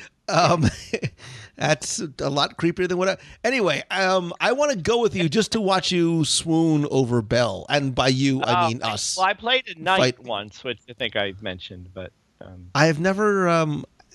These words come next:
Speaker 1: I've never gotten called on to play a part. I've also never been that guy. I've never been the rebel spy.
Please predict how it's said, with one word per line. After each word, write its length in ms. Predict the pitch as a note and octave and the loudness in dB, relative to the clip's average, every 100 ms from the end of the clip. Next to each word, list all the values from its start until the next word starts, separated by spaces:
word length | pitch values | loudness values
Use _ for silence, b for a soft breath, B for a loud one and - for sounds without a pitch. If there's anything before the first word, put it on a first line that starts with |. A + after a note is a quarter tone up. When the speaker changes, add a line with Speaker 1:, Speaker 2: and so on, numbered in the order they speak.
| F#2+ - - | -20 -20 -10
Speaker 1:
I've 140 | A#2+ C3+ | -4 0
never 300 | D3 E3 F3 | 2 2 0
gotten 360 | C#3+ D#3+ D3+ C3+ | 0 0 0 0
called 260 | C#3+ C#3 | 2 2
on 100 | C3+ | 2
to 80 | B2 | -2
play 220 | - C3 | -4 -4
a 60 | A#2 | -4
part. 260 | - F2+ - | -4 -6 0
I've 120 | F#3 | 2
also 260 | C4 A#3 G#3+ | 2 2 0
never 200 | F3 D#3+ | 2 2
been 340 | D3+ D3 C3+ B B - | 2 0 -4 B B 0
that 260 | C#3+ - | 0 0
guy. 440 | B2+ B2+ A#2+ B2 A#2 | 0 2 4 4 2
I've 140 | A2+ | -2
never 200 | C3 D#3+ | -2 -2
been 180 | C3+ D3 | 0 0
the 80 | C#3 | 2
rebel 260 | C3 C3+ | 0 0
spy. 640 | B2+ - A2+ A#2+ A#2 A#2 | -4 -6 -2 0 2 2